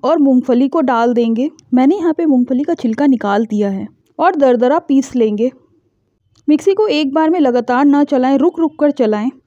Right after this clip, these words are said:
हमें कुछ इस तरीके का दरदरा पाउडर बनाना है। अब वापस से एक पैन को गर्म होने के लिए रख देंगे।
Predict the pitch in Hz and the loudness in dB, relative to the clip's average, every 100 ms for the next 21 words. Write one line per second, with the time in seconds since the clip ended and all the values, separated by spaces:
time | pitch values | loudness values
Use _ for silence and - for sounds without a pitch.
0 | _ _ _ - 285 403 415 370 370 320 | _ _ _ -2 0 2 2 2 0 0
1 | 262 262 285 349 277 233 240 311 285 233 | -2 -2 -2 0 0 0 0 -2 0 0
2 | 240 254 233 214 208 220 214 214 _ _ | 0 0 -2 -2 -4 -4 -6 -10 _ _
3 | _ _ _ _ _ _ _ - 285 269 | _ _ _ _ _ _ _ -6 -2 -2
4 | 254 359 403 381 294 247 262 254 240 302 | -2 -2 -2 -2 -2 -2 -2 -2 0 2
5 | 320 294 294 277 262 240 233 247 233 277 | 4 2 2 0 2 0 0 -2 0 -4